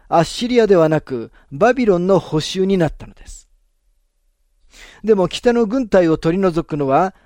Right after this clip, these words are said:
まだこれから将来に成就することです。このことはエゼキエル書三十八章から三十九章に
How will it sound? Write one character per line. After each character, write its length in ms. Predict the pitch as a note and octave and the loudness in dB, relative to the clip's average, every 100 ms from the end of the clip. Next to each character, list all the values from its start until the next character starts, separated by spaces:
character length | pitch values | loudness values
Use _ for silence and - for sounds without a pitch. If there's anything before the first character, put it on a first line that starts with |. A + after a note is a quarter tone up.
| - | -2
ま 180 | G3 | 2
だ 120 | F3 D#3 | 2 2
こ 160 | - | 0
れ 120 | A3 | 0
か 140 | A#3 G#3+ | 0 0
ら 120 | G#3 | 0
将 260 | - C4+ A3 | 0 -2 2
来 200 | E3 E3 | 2 2
に 160 | F#3 | 0
成 160 | C#3+ G#3 | 0 0
就 180 | D#3 F3 | 0 -4
す 160 | - | -6
る 80 | C3+ | -8
こ 100 | - | -10
と 120 | - | -20
で 100 | - - | -20 -20
す。 180 | - _ _ _ _ _ _ _ _ _ _ | -20 _ _ _ _ _ _ _ _ _ _
こ 100 | G3+ | -2
の 100 | G#3+ | 0
こ 120 | G3 | -2
と 100 | F#3 | 0
は 140 | F3 E3 | 2 2
エ 60 | |
ゼ 180 | D#3 A3+ | 2 -2
キ 120 | A#3 | 0
エ 60 | A3 | 0
ル 60 | |
書 180 | G3 F#3 | 0 -4
三 260 | E3 A#3+ A#3+ | -2 -2 -2
十 200 | F3 F3+ | 0 0
八 180 | E3+ G#3+ | 0 -2
章 240 | - F3+ | -2 -4
か 140 | - | 0
ら 80 | D#3 | 0
三 260 | D3 A3 A#3 | 0 0 -2
十 220 | F3 F3 | -2 -4
九 240 | - A#3 | -4 -6
章 240 | G3 D#3+ D3+ | -6 -4 -2
に 220 | F3+ G#3 | -2 -6